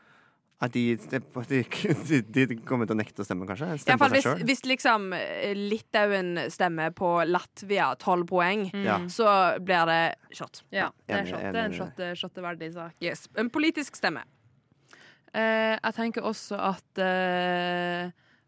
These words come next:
Speaker 3: hvis, eh, Ukraina vinner i
Speaker 2: <laughs>
Speaker 3: år også,
Speaker 1: Mm.
Speaker 2: Ja.
Speaker 3: da,
Speaker 2: Chug.
Speaker 3: da
Speaker 2: Det
Speaker 3: er
Speaker 2: må
Speaker 3: det
Speaker 2: være
Speaker 3: chug.
Speaker 2: chug.
Speaker 3: Ja.
Speaker 2: Ja.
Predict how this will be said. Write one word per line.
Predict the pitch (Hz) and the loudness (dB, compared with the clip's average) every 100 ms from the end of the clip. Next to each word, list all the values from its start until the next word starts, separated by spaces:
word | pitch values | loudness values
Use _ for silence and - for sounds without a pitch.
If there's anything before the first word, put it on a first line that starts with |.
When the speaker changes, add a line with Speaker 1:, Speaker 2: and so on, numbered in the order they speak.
| - | -6
Speaker 3:
hvis, | 214 214 - - - | -4 -4 -6 -8 -8
eh, | 190 202 190 185 185 190 | -4 0 2 2 0 -2
Ukraina | 190 - 233 220 165 | -6 0 2 2 0
vinner | 202 202 165 190 - _ - - - | 0 -2 -4 -8 -14 _ -18 -12 0
i | 302 | 2
Speaker 2:
<laughs> | |
Speaker 3:
år | 214 196 180 214 254 277 - _ | 4 4 2 0 -2 -4 -16 _
også, | 214 214 - 165 190 - | -4 -4 -4 -4 -6 -4
Speaker 1:
Mm. | 123 123 | 0 4
Speaker 2:
Ja. | 196 196 - _ - | 4 2 -2 _ -20
Speaker 3:
da, | - 180 214 | -14 0 2
Speaker 2:
Chug. | 165 175 | 2 -4
Speaker 3:
da | - | 0
Speaker 2:
Det | |
Speaker 3:
er | 220 208 | 6 6
Speaker 2:
må | |
Speaker 3:
det | 185 | 6
Speaker 2:
være | 165 | 2
Speaker 3:
chug. | 165 147 | -2 -4
Speaker 2:
chug. | - - | -10 -2
Speaker 3:
Ja. | 175 | 2
Speaker 2:
Ja. | 170 | 2